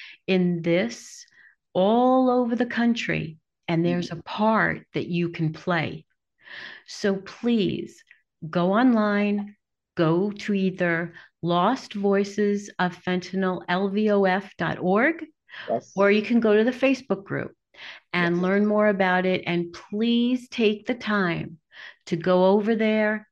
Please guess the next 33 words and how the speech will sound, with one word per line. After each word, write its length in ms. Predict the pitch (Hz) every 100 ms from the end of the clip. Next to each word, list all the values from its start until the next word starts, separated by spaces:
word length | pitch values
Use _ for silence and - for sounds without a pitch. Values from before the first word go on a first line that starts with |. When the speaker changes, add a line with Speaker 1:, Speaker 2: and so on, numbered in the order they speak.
| -
Speaker 1:
to 100 | 220
the 140 | 254
rally, 560 | 214 196 190 190 196 190
be 180 | 190 170
a 60 |
part 340 | 160 - 185 190
of 180 | 196
it, 200 | 214 208
listen 300 | 226 277 -
to 100 | 381 -
the 100 | 269
speakers. 760 | - - 233 240 175 139 143 -
They 140 | 233
will 280 | 247 233 - -
educate 880 | 302 330 - 339 - 240 208 -
you 340 | 175 165 143 - - - - - -
to 120 | 220
what's 300 | 196 214 220
going 360 | - 202 196 196
on 240 | 185 185
right 220 | 175 165
now. 420 | - 165 147 - 156 - - -
And 120 | 196
if 160 | 196 190 -
any 540 | 208 254 320 339 339 339
of 160 | 240
the 80 | 226
media 580 | 233 247 247 190 165 170
is 220 | - 175
listening 560 | 180 226 233 196 175 170 -
to 140 | 175
us 280 | 165 165 -
now, 420 | 160 160 156 156